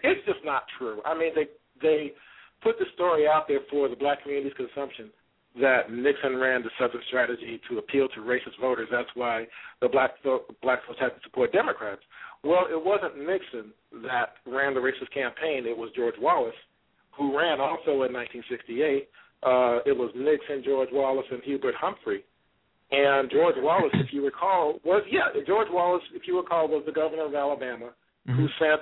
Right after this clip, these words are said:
Speaker 1: uh, the state troopers and the police to attack Martin Luther King protesters.
Speaker 2: That's right.
Speaker 1: And he, yeah, and he ran in nineteen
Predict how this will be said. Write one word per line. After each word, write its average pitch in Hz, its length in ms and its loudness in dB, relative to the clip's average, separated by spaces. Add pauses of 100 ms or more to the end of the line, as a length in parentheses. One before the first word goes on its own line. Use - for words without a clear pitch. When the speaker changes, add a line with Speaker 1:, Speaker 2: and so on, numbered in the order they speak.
(120)
Speaker 1:
uh, 135 440 4 (500)
the 156 140 0
state 160 260 2
troopers 151 320 -4
and 143 120 0
the 143 60 -4
police 143 380 -2
to 139 80 -2
attack 151 360 -8
Martin 151 220 -4
Luther 151 160 -8
King 156 220 -6
protesters. 139 640 -2 (220)
Speaker 2:
That's 139 140 0
right. 135 160 2 (380)
Speaker 1:
And 165 240 2
he, 220 80 -4 (280)
yeah, 262 260 2
and 170 220 4
he 214 120 0
ran 185 280 4
in 170 60 -2
nineteen 165 300 0